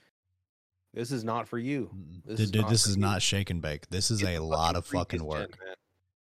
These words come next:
Speaker 2: It's a
Speaker 1: Get the
Speaker 2: lot of
Speaker 1: fucking
Speaker 2: fucking
Speaker 1: previous
Speaker 2: work.
Speaker 1: gen. Like, you'll know.
Speaker 2: Yeah.
Speaker 1: You'll know. If any bullshit, just give it a fucking year. Let all this shit work itself out.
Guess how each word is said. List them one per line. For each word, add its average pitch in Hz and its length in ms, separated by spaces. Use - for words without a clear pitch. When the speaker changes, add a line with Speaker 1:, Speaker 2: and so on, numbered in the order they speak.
Speaker 2:
It's 104 160
a 117 60
Speaker 1:
Get 110 120
the 87 100
Speaker 2:
lot 95 200
of 85 80
Speaker 1:
fucking 82 240
Speaker 2:
fucking - 20
Speaker 1:
previous 82 180
Speaker 2:
work. 120 60
Speaker 1:
gen. 117 180
Like, 98 220
you'll 131 180
know. 113 440
Speaker 2:
Yeah. 82 240
Speaker 1:
You'll 110 200
know. 107 340
If 110 120
any 117 160
bullshit, 104 580
just 101 200
give 127 180
it 135 80
a 127 60
fucking 120 320
year. 104 240
Let 95 100
all 113 220
this 123 140
shit 104 180
work 113 200
itself 107 360
out. 90 220